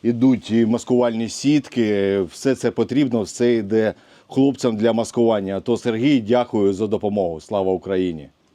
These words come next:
Міжнародна посилка у нас від Мельцер Олександр. Це Молдова. І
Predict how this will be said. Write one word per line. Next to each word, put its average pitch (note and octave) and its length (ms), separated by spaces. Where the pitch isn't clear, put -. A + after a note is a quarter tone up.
Міжнародна D3 760
посилка C#3 440
у B2 140
нас A#2+ 300
від A2+ 240
Мельцер A#2 580
Олександр. A#2 1300
Це A#2 400
Молдова. C3+ 760
І A#2+ 280